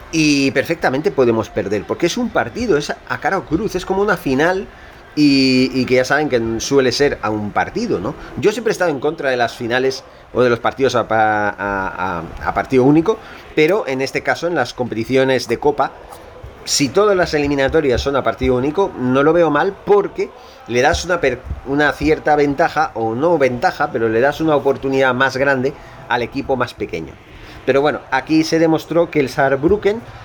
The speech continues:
seguramente será eliminado en la siguiente ronda por un ju-, un equipo de la Bundesliga o de la Bundesliga dos, que también es más fuerte, pues ha eliminado al todopoderoso Bayern de Múnich y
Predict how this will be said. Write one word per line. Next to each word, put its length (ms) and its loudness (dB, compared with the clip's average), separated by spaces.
seguramente 600 0
será 220 0
eliminado 500 0
en 60 -2
la 80 -4
siguiente 360 -2
ronda 300 0
por 160 -2
un 340 2
ju-, 340 4
un 220 4
equipo 340 2
de 80 2
la 80 2
Bundesliga 720 -2
o 140 -4
de 240 -4
la 180 0
Bundesliga 540 0
dos, 400 0
que 80 2
también 280 2
es 160 0
más 300 -2
fuerte, 560 0
pues 600 4
ha 60 2
eliminado 440 2
al 200 -2
todopoderoso 680 2
Bayern 280 2
de 100 4
Múnich 380 0
y 200 0